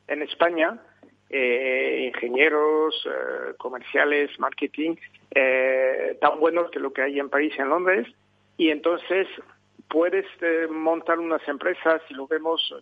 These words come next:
tengo unos casos concretos, eh, de extranjeros que montan empresas en España, tienen en cuenta estos parámetros, y eso es muy, eh, muy alentador para el mercado de oficinas futuro,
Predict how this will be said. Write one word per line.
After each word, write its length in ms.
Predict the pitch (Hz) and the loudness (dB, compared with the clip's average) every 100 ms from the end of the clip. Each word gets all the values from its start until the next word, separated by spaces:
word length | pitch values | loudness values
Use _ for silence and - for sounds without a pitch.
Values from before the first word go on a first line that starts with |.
| - | -18
tengo 240 | - 156 | -10 -8
unos 180 | 156 147 | -6 -4
casos 320 | - 139 143 | -4 -2 -2
concretos, 600 | - - - 170 - - - - - - _ | -4 -6 -2 -2 -2 -6 -6 -14 -20 -20 _
eh, 480 | 139 135 131 135 131 | 2 2 4 2 -2
de 360 | - 135 131 131 | -2 0 2 0
extranjeros 540 | - 127 - 160 160 | 0 2 2 4 2
que 100 | - | 0
montan 280 | 156 151 151 | -2 0 -2
empresas 420 | 147 139 151 156 147 | 0 -2 -2 -2 -4
en 80 | 143 | -4
España, 560 | 131 - 160 175 226 - - _ | -2 0 0 0 -2 -4 -20 _
tienen 220 | - 160 156 | 2 4 4
en 60 | |
cuenta 260 | 160 175 196 | 0 0 -2
estos 260 | - 156 | -4 -4
parámetros, 580 | - 131 135 165 147 - - | -2 -4 -4 -6 -6 -6 -6
y 160 | 156 156 | 0 0
eso 200 | 156 175 | 2 0
es 140 | 175 | 0
muy, 320 | 170 170 165 | 0 0 2
eh, 280 | 160 151 147 147 - _ _ _ _ _ | 2 2 0 -4 -14 _ _ _ _ _
muy 260 | 143 151 160 | -4 0 0
alentador 420 | 160 147 151 170 | 2 0 2 0
para 180 | 165 147 | -2 -2
el 40 | |
mercado 280 | 147 135 135 | -2 0 2
de 40 | |
oficinas 680 | 139 135 143 - 143 147 - | 2 -2 -10 -6 0 0 0
futuro, 480 | 139 135 170 143 - | -4 -2 0 -2 -6